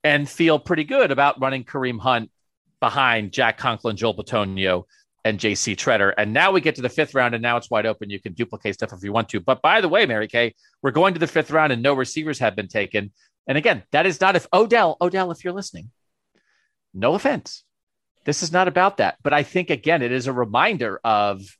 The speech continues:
as much as they missed Odell last year, Mary Kay, they were able to sort of patch together around it, right? They're better with him, but they sort of patched it without him. And I do think, again,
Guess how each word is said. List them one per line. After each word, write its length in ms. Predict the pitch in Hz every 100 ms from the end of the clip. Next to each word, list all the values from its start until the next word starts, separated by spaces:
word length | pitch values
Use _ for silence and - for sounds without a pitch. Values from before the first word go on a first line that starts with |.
| _ _ _ _ _ _ _
as 240 | - 147 110
much 440 | 120 123 180 -
as 120 | 220
they 200 | 156 160
missed 420 | 127 120 160 - -
Odell 500 | 135 127 113 131 147
last 380 | 120 104 110 -
year, 100 | 113
Mary 320 | 104 104 98
Kay, 380 | 95 110 92 92 _ _
they 300 | 104 147 160
were 480 | 135 120 170 190 196
able 720 | 156 165 175 123 98 82 92 _ _ _ -
to 140 | 151
sort 420 | 139 - 170 180
of 200 | 180 139
patch 600 | - - 156 151 - - _
together 440 | 170 123 151 135
around 420 | 131 117 123 95 80
it, 120 | -
right? 220 | 113 143 -
They're 160 | 156 143
better 320 | 147 175 220
with 240 | 180 165
him, 340 | - 104 98 110 _ _ _
but 100 | -
they 100 | 151
sort 260 | 135 - 180
of 120 | 156
patched 420 | - 160 180 -
it 120 | 175 139
without 360 | 131 143 160
him. 220 | 120 110 107 _ _ _ _
And 220 | 165 160 -
I 80 | 151
do 260 | 127 240
think, 300 | 277 269 262 -
again, 380 | 151 185 170